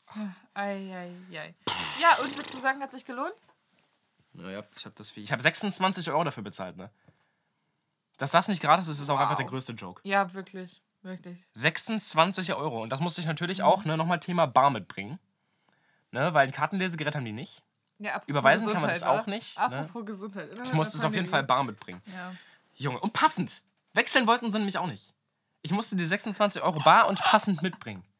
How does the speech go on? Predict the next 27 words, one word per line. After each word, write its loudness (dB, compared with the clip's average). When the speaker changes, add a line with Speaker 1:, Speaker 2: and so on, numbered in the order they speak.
Speaker 2:
Deutschland, 6
hallo. 6
Speaker 1:
<laughs> -2
Deutschland, -2
hallo. 2
Das -8
ist -16
gut. -14
Das -16
ist -16
ein -14
guter -12
Podcast-Titel. -12
Speaker 2:
Ja. -20
Speaker 1:
Deutschland, -10
hallo. -6
Was -6
ich -8
auch -2
gut -10
finde, -6
ist, -12
äh, -4
Frauen -2
machen -6
den -10
Kartoffelsalat. -6